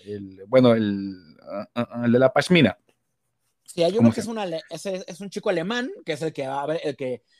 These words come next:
Speaker 2: tienen que abrir la bóveda y está otro personaje, digamos,
Speaker 1: El
Speaker 2: eh,
Speaker 1: de la sierra, o, o sea, el
Speaker 2: eh,
Speaker 1: actor se llama Omari
Speaker 2: sí.
Speaker 1: Hardwick.
Speaker 2: Ese,
Speaker 1: Entonces,
Speaker 2: ajá.
Speaker 1: o sea, que él da vueltas, pilotea, grita,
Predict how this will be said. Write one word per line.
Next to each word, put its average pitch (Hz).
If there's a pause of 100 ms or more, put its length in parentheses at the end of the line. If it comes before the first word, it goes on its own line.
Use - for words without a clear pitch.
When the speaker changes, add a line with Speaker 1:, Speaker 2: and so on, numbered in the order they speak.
(320)
Speaker 2:
tienen 156
que 160
abrir 147
la 165
bóveda 160 (240)
y 143
está 143
otro 143
personaje, 139
digamos, 131
Speaker 1:
El 139
Speaker 2:
eh, 135
Speaker 1:
de 147
la 123
sierra, 139
o, 131
o 113
sea, 127
el 123
Speaker 2:
eh, 117
Speaker 1:
actor 151
se 175
llama 156
Omari 135 (320)
Speaker 2:
sí. 143 (160)
Speaker 1:
Hardwick. 113 (320)
Speaker 2:
Ese, 143
Speaker 1:
Entonces, 147
Speaker 2:
ajá. 120
Speaker 1:
o 147
sea, 151
que 202
él 285
da 202
vueltas, 160
pilotea, 131
grita, 127